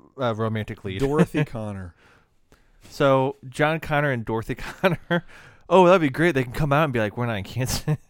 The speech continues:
Speaker 2: Hmm.
Speaker 1: No, at the end of, uh, Terminator three, I would like to, like, for them to, like,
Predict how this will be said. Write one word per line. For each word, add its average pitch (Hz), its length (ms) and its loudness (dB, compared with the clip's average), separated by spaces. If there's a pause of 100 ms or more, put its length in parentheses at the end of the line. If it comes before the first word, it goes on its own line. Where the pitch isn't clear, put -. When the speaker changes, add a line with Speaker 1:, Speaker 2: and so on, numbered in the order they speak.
(220)
Speaker 2:
Hmm. 101 220 -10
Speaker 1:
No, 165 120 6
at 156 160 4
the 175 140 4
end 196 120 4
of, 165 140 2 (160)
uh, 135 220 2
Terminator 151 460 -2
three, 127 440 -4 (320)
I 143 120 2
would 151 120 2
like 139 200 2
to, 127 120 -2
like, 113 360 -4 (380)
for 151 200 0
them 135 160 2
to, 127 80 -2
like, 104 380 -2